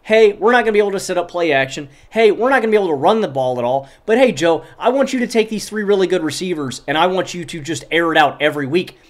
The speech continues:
That's not gonna happen. You know, I don't care what quarterback you are. If you don't have, you know, uh,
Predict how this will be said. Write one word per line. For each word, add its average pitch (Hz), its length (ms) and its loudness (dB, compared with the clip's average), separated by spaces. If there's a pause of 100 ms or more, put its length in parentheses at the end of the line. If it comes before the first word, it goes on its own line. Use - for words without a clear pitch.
(160)
That's 202 180 -6
not 311 160 2
gonna 226 160 0
happen. 127 460 2
You 147 60 -6
know, 170 100 -2
I 190 100 0
don't 294 160 0
care 202 120 -2
what 196 200 -2
quarterback 151 640 0
you 127 160 -4
are. 131 340 0 (800)
If 165 180 -4
you 277 80 0
don't 240 240 4
have, 185 460 2 (180)
you 180 140 -6
know, 156 160 -6 (400)
uh, 135 140 -10